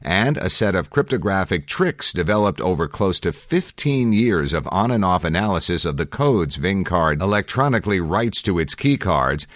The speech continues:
they found a method to vastly narrow down a hotel's possible master key code.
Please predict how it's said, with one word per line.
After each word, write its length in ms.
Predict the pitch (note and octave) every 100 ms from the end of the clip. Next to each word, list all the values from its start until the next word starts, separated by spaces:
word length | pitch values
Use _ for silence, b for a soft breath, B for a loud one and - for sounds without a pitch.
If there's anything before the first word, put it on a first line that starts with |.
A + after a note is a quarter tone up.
| B
they 200 | - D#3+
found 400 | G3 E3 B2 A2+
a 80 | F2
method 420 | F#2+ C3 - E2+
to 100 | E2
vastly 760 | D2+ C2 B2 D#3+ - C3 A#2 E2+
narrow 440 | F#2+ B2 C#3+ C#3+
down 460 | A2 G#2+ F#2+ D2+ D2
a 80 | C#2+
hotel's 600 | F#2+ C3 G#2+ F2+ F2+ -
possible 580 | - C3 C#3 A#2+ A#2 B1
master 480 | F2 E2+ - G#2+ G#2
key 220 | D#3 D3
code. 480 | - C#2+ G#1+ -